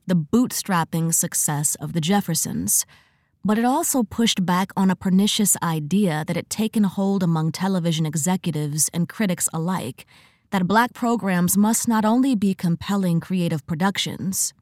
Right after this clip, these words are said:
good T V shows, but also somehow manage to capture black life in a way that white people deem realistic. Susan Fales Hill, one of just a handful of black writers on Cosby's creative staff,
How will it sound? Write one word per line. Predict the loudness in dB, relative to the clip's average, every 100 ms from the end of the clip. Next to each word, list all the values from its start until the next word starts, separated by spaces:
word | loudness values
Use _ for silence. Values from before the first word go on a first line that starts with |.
| -2
good | -2 0
T | -2 0
V | 0
shows, | -2 -4 -4 -4 -2 -4 -8 -20 _ _
but | 4
also | 4 4 2 0
somehow | 2 2 0 0 2 4
manage | 4 2 0 -2
to | -4
capture | -2 -2 -2 -2 -2
black | -2 0 -2 -2
life | -2 0 0 -2 -4 0
in | 0
a |
way | 2 0 0
that | -2
white | -2 0 0 -2
people | -6 -8 -4 -6
deem | -4 -2 -2 0 -2 -4
realistic. | -2 -2 0 0 -2 -2 -12 -16 -20 _ _ _ _ _ _ _ _ _ _ _
Susan | 0 2 4 4 4
Fales | 2 2 2
Hill, | 0 2 2 0 -4 -8 _ 2
one | 4 4
of | 2
just | 0 2
a | 2
handful | 2 2 2 0 -2
of | -2
black | 0 0 0
writers | 0 0 2 0
on | 0 -2
Cosby's | 0 0 0 -2 -2 -2
creative | -2 0 0 0
staff, | -2 0 0 -2 -6 -10